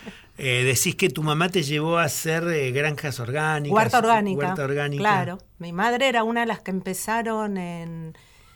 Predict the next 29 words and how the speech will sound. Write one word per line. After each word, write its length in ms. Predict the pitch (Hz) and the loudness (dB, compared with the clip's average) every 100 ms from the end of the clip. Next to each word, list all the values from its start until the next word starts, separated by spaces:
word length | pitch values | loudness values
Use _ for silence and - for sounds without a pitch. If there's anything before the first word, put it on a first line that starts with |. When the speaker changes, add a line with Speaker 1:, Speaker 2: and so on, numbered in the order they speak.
| - - - | -20 -20 -14
Speaker 1:
en 180 | 175 170 | -10 -4
algo, 400 | 185 196 196 190 | -4 -2 -2 -2
un 200 | 190 196 | -2 -4
programa 500 | 190 196 220 247 220 | 0 2 4 4 2
que 100 | 175 | -2
creo 240 | 180 208 196 | 0 2 2
que 60 | |
todavía 320 | 185 180 190 180 | 0 -2 -2 -2
continúa, 500 | 170 185 175 214 226 | -4 -4 0 0 0
que 100 | 196 | -2
se 100 | 185 | -2
llamaba 340 | 175 185 180 | -2 -2 -2
Pro 140 | 175 | -4
Huerta 340 | 175 180 180 156 | -2 -4 -4 -6
Inta. 500 | 143 139 135 165 - _ _ _ - - - - - | -6 -10 -8 -8 -8 _ _ _ -20 -20 -20 -20 -10
Y 600 | 180 160 160 156 151 151 147 151 | -8 -6 -8 -8 -8 -10 -12 -10
yo 160 | 156 | -4
iba 160 | 180 190 | 0 0
con 160 | 185 | 2
ella 280 | 202 226 233 | 0 0 0
a 20 | |
los 120 | 233 175 | -2 0
barrios 380 | 190 202 208 | -2 -2 -4
a 40 | 175 | -6
hacer 680 | - 175 175 165 156 151 135 _ _ | -8 -8 -8 -8 -10 -12 -16 _ _
huerta 300 | 170 170 160 | -12 -10 -10
orgánica, 460 | 160 233 208 151 143 | -2 -2 -2 -6 -6
a 20 | |
dar, 280 | 170 165 | -6 -6